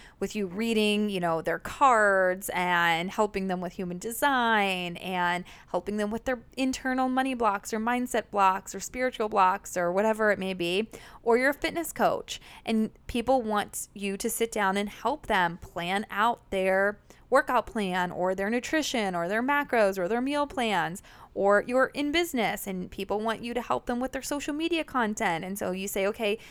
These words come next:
after this V I P day, you'll walk away with three months of content all, you know, planned out and written. That's what we're gonna do together in this V I P day." Whatever your niche is, whatever your area of expertise is, you can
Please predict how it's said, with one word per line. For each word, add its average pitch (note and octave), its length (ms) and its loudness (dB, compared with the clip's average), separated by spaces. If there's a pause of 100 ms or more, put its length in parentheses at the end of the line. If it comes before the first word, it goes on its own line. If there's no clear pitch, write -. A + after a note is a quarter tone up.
(200)
after G3+ 260 2
this A3+ 180 -6
V A#3 140 0
I A#3 120 4
P A#3+ 180 -8
day, B3 160 2
you'll B3 140 2
walk A#3 240 2
away A#3 160 2
with A#3+ 160 0
three A#3 360 -4
months B3 360 2
of - 160 -4
content C4 500 0
all, F#3+ 400 4
you G#3+ 100 -6
know, F3+ 120 -6
planned A#3+ 420 -2
out A#3+ 180 2
and A3 160 -4
written. F3+ 280 -6
That's G3 200 -8
what - 100 -6
we're A3 120 -4
gonna A3 160 -2
do A3 180 -4
together A3 380 0
in - 220 -8
this G#3 200 -6
V A3 160 -2
I A3 120 0
P A3+ 180 -8
day." F#3+ 240 -2 (800)
Whatever C4 640 4 (420)
your G#3+ 720 6 (140)
niche G3+ 340 -4
is, C4 400 2
whatever G3+ 400 2
your G3 340 -4
area F#3 280 -2
of G3 60 -2
expertise F#3 580 -6
is, A3 240 -2
you G3 80 -8
can F#3+ 160 -6